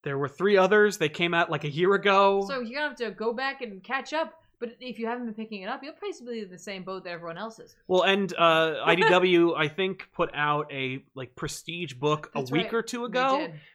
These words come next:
Speaker 1: that collected the last three issues, so you don't have to go hunting for them.
Speaker 2: There
Speaker 1: Though
Speaker 2: you
Speaker 1: you
Speaker 2: go.
Speaker 1: can in any bargain bin, they will all be there.
Speaker 2: Yeah, and I would recommend, too, for those of you who are maybe looking at some of these being like, "Okay, so, like, you know, that Spider-Man book's gonna be ten dollars, and that Batman issue's probably gonna be a little bit more as
Speaker 1: Oh,
Speaker 2: well."
Speaker 1: yeah.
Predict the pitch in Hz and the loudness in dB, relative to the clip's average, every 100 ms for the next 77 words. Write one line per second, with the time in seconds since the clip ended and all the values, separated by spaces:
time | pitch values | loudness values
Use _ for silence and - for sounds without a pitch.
0 | - 160 160 - 170 170 175 156 151 156 | -4 -4 -2 -2 2 2 0 -2 0 -2
1 | 151 147 - 151 127 135 - 143 127 - | -4 -10 -6 -6 -4 -6 -6 -8 -10 -8
2 | 139 139 156 151 139 123 131 131 139 - | -6 -4 -4 -4 -6 -4 -8 -8 -10 -6
3 | 139 123 127 190 254 269 269 160 240 214 | -8 -6 -10 -6 -2 -2 -4 -4 0 0
4 | 220 190 175 175 143 143 139 131 131 135 | 0 -2 0 0 0 0 -2 -8 -8 -8
5 | 127 123 127 120 113 120 107 90 69 196 | -10 -10 -8 -10 -10 -12 -16 -18 -20 -14
6 | 196 - - - 247 - 269 370 480 440 | -12 -12 -18 -14 -14 -4 -2 -2 -4 -6
7 | 440 320 302 - 285 269 262 247 233 226 | -8 -10 -10 -12 -12 -12 -14 -14 -10 -8
8 | 247 233 233 226 214 208 202 214 220 208 | -8 -12 -12 -12 -10 -12 -10 -10 -10 -12
9 | 202 226 202 226 214 196 202 185 202 196 | -12 -10 -10 -10 -10 -10 -14 -12 -10 -8
10 | 190 185 185 - 277 302 330 320 226 220 | -8 -10 -10 -10 -10 -4 -2 -2 -6 -6
11 | 214 190 _ _ _ - 220 220 240 311 | -8 -10 _ _ _ -10 -6 -4 -2 0
12 | 330 285 233 226 240 214 220 233 220 226 | 0 -2 -4 -6 -8 -8 -6 -6 -2 0
13 | 269 233 170 196 226 240 269 302 247 214 | 0 0 -4 -6 -8 -2 -2 -2 -6 -8
14 | 214 - 214 202 202 202 196 214 208 196 | -10 -6 -6 -6 -10 -10 -10 -10 -10 -8
15 | 196 143 165 190 175 123 92 | -4 4 6 8 6 2 -8